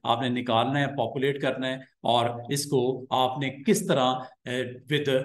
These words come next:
this tool, जिसका नाम है direct selection tool, इससे आप change कर सकते हो shape को। जैसे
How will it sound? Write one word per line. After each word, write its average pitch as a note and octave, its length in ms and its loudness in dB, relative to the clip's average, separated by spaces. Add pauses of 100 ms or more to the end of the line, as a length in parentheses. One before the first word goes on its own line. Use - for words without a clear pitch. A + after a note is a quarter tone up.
(280)
this E3+ 240 2
tool, C3 280 2
जिसका B2+ 320 -4
नाम C3 280 2
है B2+ 60 -2
direct C3+ 300 0
selection C#3+ 360 -4
tool, B2+ 340 -2
इससे C3 180 -6
आप B2 180 -6
change D#3 280 4
कर C3+ 120 0
सकते A#2+ 300 -4
हो F3 40 2
shape B2 360 0
को। C#3 120 4
जैसे F3+ 540 0